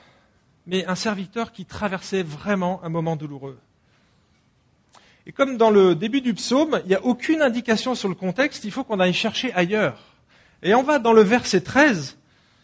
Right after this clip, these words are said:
où on trouve, alors verset treize, quatorze et quinze, on lira que le verset treize parce qu'il faut aller vite, mais il dit la chose suivante, « Car des maux sans nombre m'environnent. » Et versets quatorze et quinze,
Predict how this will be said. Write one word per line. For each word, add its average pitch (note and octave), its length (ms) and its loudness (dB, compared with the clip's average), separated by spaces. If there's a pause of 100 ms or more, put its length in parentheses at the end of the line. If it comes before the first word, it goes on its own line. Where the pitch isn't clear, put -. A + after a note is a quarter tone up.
(260)
où F#3+ 120 -4
on G#3 60 4
trouve, B3+ 260 -2
alors E3+ 220 2 (100)
verset F#3 300 -6
treize, F#3 560 2
quatorze F#3+ 340 -2
et E3+ 80 -2
quinze, A3+ 340 2
on E3+ 180 0
lira F#3+ 240 4
que F#3 100 -4
le E3+ 100 0
verset E3 280 -6
treize A3+ 320 -2
parce D#3+ 160 -14
qu'il D#3 300 -12
faut C#3+ 260 -18
aller D3+ 160 -6
vite, A#3 400 -12 (720)
mais G#3 100 0
il G3 40 2
dit C4+ 160 2
la A3 80 6
chose C4 240 0
suivante, « C#4 440 -2
Car G#3+ 220 0
des F#3+ 180 4
maux C#4+ 560 6
sans C4+ 440 0
nombre B3 480 4
m'environnent. » F3+ 640 -2 (1400)
Et E3+ 180 -2
versets F#3 300 -2
quatorze F#3 400 -4
et E3+ 80 -2
quinze, A#3+ 380 0